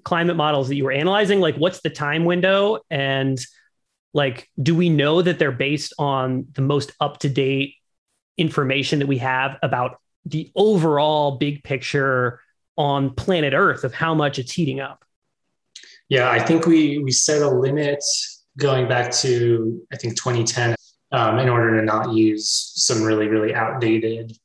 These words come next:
Speaker 2: uh, climate projections. Um, but as far as kind of revisiting and rerunning those models from the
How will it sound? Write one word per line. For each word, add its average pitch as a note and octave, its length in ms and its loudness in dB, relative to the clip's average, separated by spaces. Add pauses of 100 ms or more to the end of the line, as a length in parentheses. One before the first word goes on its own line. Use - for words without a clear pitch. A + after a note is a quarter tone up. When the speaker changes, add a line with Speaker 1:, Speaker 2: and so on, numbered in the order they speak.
(120)
Speaker 2:
uh, C3+ 340 -6 (340)
climate C3 280 0
projections. B2 1000 -4 (440)
Um, G#2+ 720 0 (440)
but A#2 120 0
as A2 140 2
far C3 240 4
as A#2 540 2
kind A#2+ 160 -2
of A2 120 0
revisiting C3+ 800 0
and A2+ 140 -4
rerunning B2 640 -2
those B2 260 0
models B2 480 -2
from B2+ 140 -10
the A2 120 -10